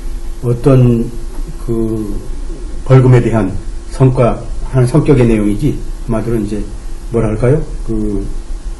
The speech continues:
보통 이제 본인이 세금을 안 내다 추징금 같은 형태로 추징금을 얼마 낸다든지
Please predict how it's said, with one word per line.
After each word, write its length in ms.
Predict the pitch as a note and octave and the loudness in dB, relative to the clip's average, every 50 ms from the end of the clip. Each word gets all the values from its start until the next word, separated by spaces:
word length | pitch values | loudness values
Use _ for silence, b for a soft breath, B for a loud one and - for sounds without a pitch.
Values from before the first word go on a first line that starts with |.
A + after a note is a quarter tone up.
| - | -4
보통 340 | - A2+ G#2+ - - A#2+ A2 | -2 -2 0 2 2 2 2
이제 240 | G2+ G#2 G#2+ G#2 G2+ - - - - - - - - - - - - - | 2 0 0 -2 -2 -2 -4 -6 -6 -6 -6 -8 -10 -10 -12 -12 -10 -4
본인이 380 | - A#2 A#2 A#2 A2+ A#2 B2+ B2 | 0 2 4 4 4 4 4 4
세금을 320 | B2+ - C3+ B2+ B2+ B2 | 2 2 0 2 4 4
안 100 | A2+ G#2+ | 2 2
내다 240 | G#2+ G#2+ G#2 G#2+ G2+ | 0 0 -2 -2 -4
추징금 520 | - - - - - A#3 G#3 E3+ C#3+ A2 G2+ | -4 -4 -4 0 2 4 4 4 4 2 0
같은 260 | - - - - B2 | -2 -4 -4 -6 -6
형태로 240 | A2+ G#2+ G#2+ - - - - - - - - - - - - - - - - - - | -6 -6 -4 -4 -6 -6 -4 -6 -6 -6 -6 -6 -6 -6 -4 -4 -4 -6 -6 -8 -10
추징금을 600 | - - - D3 C3+ C3+ B2+ A2 A#2 A2+ A#2+ D#3 | -10 -6 -2 2 4 4 4 4 2 2 2 2
얼마 200 | D#3 B2+ C3+ C3 | 2 4 4 4
낸다든지 600 | A#2+ A2 G#2+ G#2 G#2 G2 - - - - - C3 | 4 2 0 -2 -6 -4 -4 -4 -4 -4 -4 -6